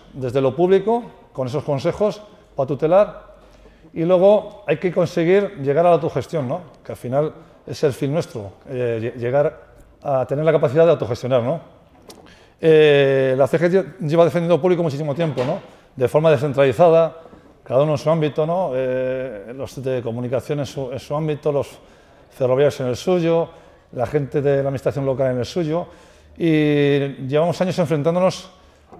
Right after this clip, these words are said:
a una continua agresión, ¿no? A través de directivas como Bolkestein, ¿no? Donde animaba a privatizar todos aquellos servicios, ¿no? Y de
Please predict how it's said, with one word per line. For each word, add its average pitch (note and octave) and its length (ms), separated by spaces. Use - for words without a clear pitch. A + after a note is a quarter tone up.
a C3+ 100
una E3 160
continua E3+ 360
agresión, C#3 440
¿no? D3 200
A A#2+ 100
través C3+ 260
de C#3+ 100
directivas C#3 480
como B2+ 200
Bolkestein, C#3 600
¿no? D#3 120
Donde B2 560
animaba C#3 640
a C3+ 160
privatizar C3 540
todos C#3+ 280
aquellos B2+ 240
servicios, A#2+ 480
¿no? C#3 200
Y C3 400
de A2+ 400